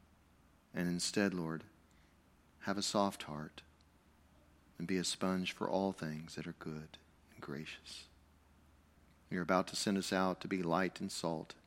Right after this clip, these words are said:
into a dark and tasteless world. One more week, God, to see you everywhere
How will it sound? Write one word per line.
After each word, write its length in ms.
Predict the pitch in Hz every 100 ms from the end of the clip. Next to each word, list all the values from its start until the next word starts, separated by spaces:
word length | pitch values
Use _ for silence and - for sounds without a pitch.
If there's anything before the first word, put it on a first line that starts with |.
| -
into 240 | 90 85 90
a 20 |
dark 440 | - 85 85 -
and 120 | 92
tasteless 540 | - 87 90 98 92 -
world. 380 | 73 76 80 - - - - - - - - - - - - -
One 180 | - 92
more 240 | 101 104 101
week, 240 | 87 -
God, 400 | - 73 82 - - - - - - - - - _ - - -
to 80 | 98
see 320 | - 104 101
you 200 | 95 87
everywhere 500 | 82 82 80 76